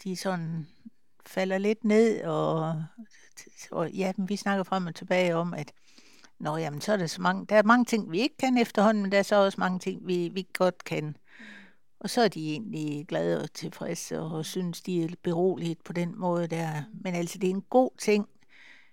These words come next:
Jeg synes i hvert fald, det er en god ting at have et fællesskab med nogen, som, øh, som ved, hvad, hvad man snakker om. Fordi der er jo mange, som også siger, "Vores familie gider ikke at høre på os, øh, altså på de bekymringer, vi har," og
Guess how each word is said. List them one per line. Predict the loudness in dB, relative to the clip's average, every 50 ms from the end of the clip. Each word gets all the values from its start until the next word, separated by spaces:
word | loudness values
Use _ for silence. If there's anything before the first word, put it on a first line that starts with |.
| _ -20 _ _ _ 0
Jeg | 2 2
synes | 2 0 -2 0 2
i | 4
hvert | 4 4 4
fald, | 2 -2 -2
det | -2
er | -2
en | 0
god | 0 -2 -2 -2
ting | -2 -4 -2 -2
at | 0
have | 0 -2
et | -2 0
fællesskab | 2 2 2 2 0 -4 -4 -2 0 0 0 0 -2 -2
med | -2
nogen, | -2 0 0 0 0 0 -2
som, | -4 -4 -2 -2 -2 -2 -4 -4
øh, | -2 -2 -2 -2 -2 -2 -2
som | -4 -6 -6 -6 -4 -4 -6 -4 2 4
ved, | 4 4 4 2
hvad, | 0 0 0 -2 0
hvad | 2 2 4
man | 4 0 -2
snakker | -4 -2 -2 -2 0 0 0
om. | -2 -2 -4 -8 -18 -20 -20 -20 -20 -20 _ _ _ _ _ -20 _ -20 -20 -20 _ _ _ _
Fordi | -4 -2 0 0 0 0 -2 -4 -4
der | -2 0
er | 0 2 2
jo | 2 2 2 2 0 -2 -6 -14 -20 -20 -20 -20 -18 _
mange, | -2 0 2 2 4 2 2
som | 0 -2 -2 0
også | 2 2 2 0 -4
siger, | -4 -4 -2 0 0 0 0 -2 -2
"Vores | 0 2 2 2 0 -2
familie | -2 0 0 0 0 0 -4 -4
gider | -4 -2 -2 0 0 0 0
ikke | -2 -2 -2 -2 -4
at | -2
høre | 0 0 2 2 0 0
på | 0 0 0 2 2 2
os, | 2 0 -2 -4 -6 -8 -6 -4
øh, | -2 -2 0 0 0 -2 -2 -2 -2 -2 -2 -2 -2 -4 -2
altså | -2 -4 -4 -4 -6 -6 -6 -4 -4 -4
på | -4 -4 -2 0
de | 0 0 0
bekymringer, | -2 -2 2 2 2 2 2 -2 -4 -4 -4 -4 -6
vi | -6 -6 -8
har," | -4 0 2 2 2 2 0 -2
og | -4 -4 -4 -4 -4